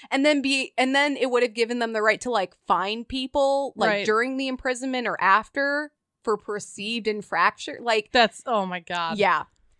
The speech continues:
Speaker 1: The organization was founded to fight this kind of bullshit and educate Native people to be more aware of these kinds of issues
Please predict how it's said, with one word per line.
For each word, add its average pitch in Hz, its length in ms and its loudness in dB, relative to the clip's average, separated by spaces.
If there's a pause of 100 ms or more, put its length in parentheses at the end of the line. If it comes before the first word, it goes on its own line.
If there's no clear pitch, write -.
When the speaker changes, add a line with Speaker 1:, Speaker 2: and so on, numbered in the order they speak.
(220)
Speaker 1:
The 285 140 2
organization 262 1400 0
was 220 200 -4
founded 214 480 0
to 233 180 -6
fight 381 340 0
this 294 200 -2
kind 220 260 -2
of 196 80 -6
bullshit 196 480 -2
and 226 220 -2
educate 277 560 -4
Native 220 520 -4
people 208 360 -8
to 196 120 -16
be 214 140 -8
more 208 240 2
aware 196 300 0
of 214 80 -6
these 220 160 -8
kinds 202 260 -4
of 196 80 -12
issues 185 360 -4